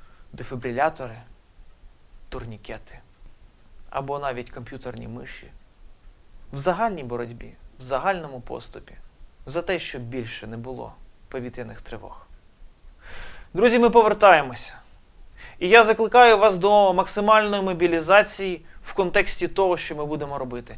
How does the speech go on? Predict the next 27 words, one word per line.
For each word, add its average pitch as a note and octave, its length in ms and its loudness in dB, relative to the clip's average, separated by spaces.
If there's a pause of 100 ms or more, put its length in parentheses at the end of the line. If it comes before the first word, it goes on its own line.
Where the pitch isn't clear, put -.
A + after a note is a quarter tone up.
(160)
Передусім G3+ 580 2
для F3+ 260 0
тих, B3 380 -2 (380)
кому G3+ 220 2
буде G3 220 4
подобатись F#3 640 2
те, C3+ 120 -4
що - 180 -10
ми B2 100 -10
будемо A#2 320 -10
говорити. A#2 520 -12 (120)
Ми F#3+ 100 0
будемо A3 260 6
говорити A3 280 4
про, G#3 260 -2
з E3 80 -4
різними F#3+ 400 0
людьми, C3+ 400 -4
про F3+ 160 4
різне, B2+ 400 -4 (160)
передусім F#3 520 2
про G3 120 4
актуальне. F3 640 6 (280)
Будемо A3+ 300 4
підіймати G#3+ 600 2
актуальні G3+ 640 4
теми, C3+ 380 -2